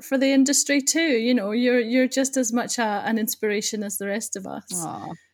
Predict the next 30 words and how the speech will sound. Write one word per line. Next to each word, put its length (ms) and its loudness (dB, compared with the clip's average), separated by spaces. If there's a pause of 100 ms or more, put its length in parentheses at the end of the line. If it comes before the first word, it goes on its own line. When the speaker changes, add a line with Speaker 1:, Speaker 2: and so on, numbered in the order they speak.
(200)
Speaker 1:
Um, 560 -4 (800)
Speaker 2:
I 100 2
Speaker 1:
yeah, 160 4
Speaker 2:
appreciate 440 -4
that. 160 -8
Speaker 1:
it's, 140 -14
it's 160 -8
been 240 -2
a 60 -4
pleasure 500 4
getting 240 0
to 140 -2
know 100 0
you 160 -2
over 140 -8
the 80 -6
last 320 -4
year 140 -4
or 20 2
Speaker 2:
Oh, 340 8
Speaker 1:
so. 60 -10
Speaker 2:
thank 320 0
you. 160 2
And 140 0
I 100 0
feel 260 -2
the 140 -2
exact 520 0
same 340 -4
way. 340 -2